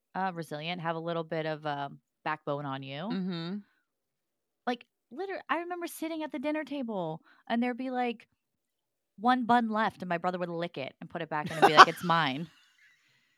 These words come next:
Speaker 1: And I really wanted the bun, but he licked it and it was his.
Speaker 2: Dude.
Speaker 1: Did I sit there and cry forever? I was just like, "All right, got,
Speaker 2: The amount
Speaker 1: got
Speaker 2: of
Speaker 1: him."
Speaker 2: times me and my brother, like, lick stuff or something, I forgot about that.
Speaker 1: But it's just like,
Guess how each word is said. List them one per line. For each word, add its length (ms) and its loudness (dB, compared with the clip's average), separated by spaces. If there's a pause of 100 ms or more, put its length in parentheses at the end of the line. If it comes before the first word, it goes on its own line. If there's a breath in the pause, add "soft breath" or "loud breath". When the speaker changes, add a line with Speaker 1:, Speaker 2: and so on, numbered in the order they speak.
(960)
Speaker 1:
And 80 -2
I 240 0
really 240 6
wanted 280 4
the 80 -4
bun, 360 4
but 100 -2
he 100 -2
licked 280 -4
it 140 -2
and 80 -4
it 60 -2
was 80 -2
his. 380 2
Speaker 2:
Dude. 120 -8
Speaker 1:
Did 140 0
I 100 2
sit 220 -8
there 120 -2
and 120 -4
cry 260 -2
forever? 340 -2
I 60 2
was 100 -4
just 200 -8
like, 180 -4
"All 120 -4
right, 340 -6 (340)
got, 200 0
Speaker 2:
The 80 -2
amount 200 -2
Speaker 1:
got 180 6
Speaker 2:
of 120 4
Speaker 1:
him." 100 -2
Speaker 2:
times 320 -6
me 140 -10
and 100 -6
my 60 -4
brother, 400 -6
like, 220 -8
lick 260 -10
stuff 360 -8
or 100 -10
something, 640 -8 (280)
I 60 -10
forgot 300 -10
about 260 -12
that. 220 -10 (400)
Speaker 1:
But 100 -6
it's 140 -8
just 220 -10
like, 320 -6